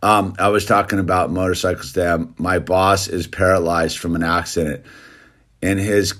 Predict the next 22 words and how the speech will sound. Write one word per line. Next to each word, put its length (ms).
I'm 220
his 160
caretaker. 640
I 100
agree. 380
It's 160
dangerous 560
in 80
today's 360
time. 260
Crazy 360
drivers 400
everywhere. 380
Jeez, 500
gnarly, 460
dude. 320
You're 100
his 120
caretaker. 680
Heavy, 380
dude. 240
Jeff, 420